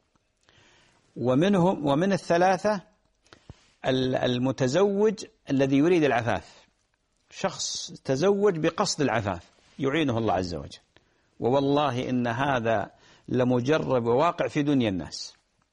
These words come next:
يعني إعفاف نفسه فيسر الله عز وجل، وانتهت القروض والديون في وقت قصير، سهلها الله ويسرها سبحانه وتعالى. ولذلك هذا نداء لكل أب ولكل أم أن يتقوا الله في أولاده،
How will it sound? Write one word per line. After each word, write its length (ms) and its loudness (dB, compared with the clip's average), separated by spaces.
يعني 320 -2
إعفاف 380 -2
نفسه 460 -4
فيسر 460 -2
الله 180 0
عز 220 -2
وجل، 320 -6
وانتهت 500 -2
القروض 400 -2
والديون 440 0
في 120 -6
وقت 240 -4
قصير، 460 -6
سهلها 500 -2
الله 240 -2
ويسرها 560 -2
سبحانه 420 -4
وتعالى. 420 -10
ولذلك 480 0
هذا 220 2
نداء 540 0
لكل 420 0
أب 260 -2
ولكل 400 0
أم 180 -4
أن 100 2
يتقوا 400 -2
الله 200 0
في 160 -4
أولاده، 420 -2